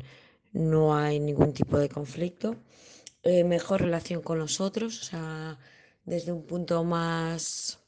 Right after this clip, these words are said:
más auténtico, eh, más pausado, más sereno, em, más armoniosa, dirá, digamos así en general.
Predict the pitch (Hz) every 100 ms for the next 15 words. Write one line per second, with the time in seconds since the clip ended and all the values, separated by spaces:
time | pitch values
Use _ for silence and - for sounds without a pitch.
0 | _ _ _ _ - 185 185 175 165 165
1 | 185 208 233 254 - _ _ _ _ _
2 | _ _ - 156 151 143 143 156 165 -
3 | 160 - 196 220 240 254 - - - -
4 | 175 175 160 160 190 202 214 - - _
5 | - - _ _ - 180 170 170 170 165
6 | 165 165 185 208 214 190 170 165 151 143
7 | 151 147 147 151 - - 160 143 160 160
8 | 160 156 160 170 170 160 - 156 147 147
9 | 139